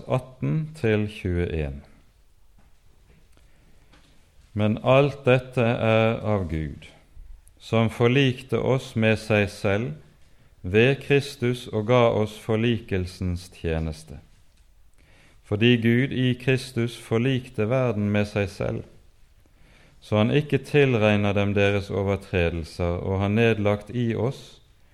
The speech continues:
ordet om forlikelsen.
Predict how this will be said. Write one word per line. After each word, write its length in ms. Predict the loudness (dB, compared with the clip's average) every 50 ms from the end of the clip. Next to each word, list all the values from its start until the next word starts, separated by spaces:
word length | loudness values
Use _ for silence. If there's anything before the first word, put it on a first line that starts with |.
| -20 -20 -20 -20 -12 _ -2
ordet 480 | 0 2 4 2 2 2 2 0 0 0 0
om 380 | 0 2 2 2 2 0 -2 -4
forlikelsen. 960 | -6 -6 -4 -2 0 0 0 -2 -4 -8 -12 -14 -14 -14 -14 -16 -18 -18 -20